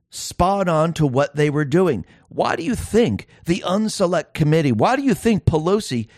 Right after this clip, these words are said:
didn't want people to see the actual video? Because it shows them doing all of this. It shows them setting all of this up.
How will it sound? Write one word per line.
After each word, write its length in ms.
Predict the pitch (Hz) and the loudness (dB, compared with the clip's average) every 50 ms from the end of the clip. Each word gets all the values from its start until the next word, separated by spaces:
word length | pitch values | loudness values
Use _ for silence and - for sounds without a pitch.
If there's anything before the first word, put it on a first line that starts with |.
| _ - - - | _ -20 -10 -4
didn't 320 | - 160 175 208 208 185 | -2 0 0 0 0 -2
want 280 | 165 175 175 165 - - | -2 -4 -4 -4 -6 -4
people 280 | 147 185 185 - 180 170 | -2 -2 -2 -2 -2 -2
to 140 | 170 175 | -2 -2
see 460 | 143 - - 180 214 214 185 156 139 - - - - | -4 -4 -4 -4 -2 -2 -2 -4 -6 -6 -10 -14 -6
the 160 | - 170 202 | -4 -4 -4
actual 460 | - 160 151 147 - - - 175 170 156 | -2 -2 -2 -2 -2 -2 0 0 0 2
video? 520 | 135 185 208 208 214 190 170 123 98 - - - - - | 2 0 0 2 2 2 2 2 0 -2 -6 -14 -10 -2
Because 340 | - 180 180 - 190 170 - | -2 0 0 2 0 -2 -2
it 140 | 175 180 - | -6 -12 -12
shows 460 | - - - 208 226 262 294 269 175 | -8 -2 0 2 2 4 2 0 0
them 260 | 131 120 110 113 131 - - - _ _ _ _ - 131 | 0 2 2 2 0 -4 -8 -20 _ _ _ _ -14 -4
doing 460 | - 214 269 294 302 302 269 233 202 | 0 2 4 4 4 4 4 2 2
all 320 | 202 - 143 127 123 110 | 2 2 2 2 4 2
of 120 | 110 98 85 | 0 0 0
this. 260 | 101 95 82 - - - - - | -2 -4 -4 -6 -10 -16 -14 -8
It 180 | - 226 240 - | -4 -4 -4 -4
shows 480 | - - - 240 262 311 320 294 202 | -4 -4 0 0 0 0 0 -2 0
them 260 | 143 135 135 127 143 151 _ _ | 0 0 2 0 0 -2 _ _
setting 560 | - - - - - 247 240 240 226 202 196 214 | -14 -12 -10 -6 -4 -4 -4 -2 -2 -2 -2 0
all 300 | - 190 180 175 190 202 | 2 2 2 4 2 0
of 140 | 190 170 | -2 0
this 220 | 160 214 214 - - | 2 2 2 2 0
up. 300 | 240 269 - - - | 0 0 0 -2 -2